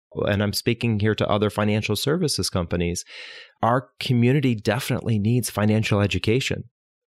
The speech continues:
And a study from last year really pointed this out, that fifty percent of individuals who were surveyed who were L G B T Q said that they did not have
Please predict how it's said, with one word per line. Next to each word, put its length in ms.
And 680
a 200
study 560
from 280
last 380
year 120
really 340
pointed 420
this 220
out, 360
that 200
fifty 320
percent 540
of 240
individuals 680
who 140
were 160
surveyed 640
who 120
were 220
L 140
G 140
B 160
T 180
Q 460
said 560
that 260
they 140
did 320
not 220
have 400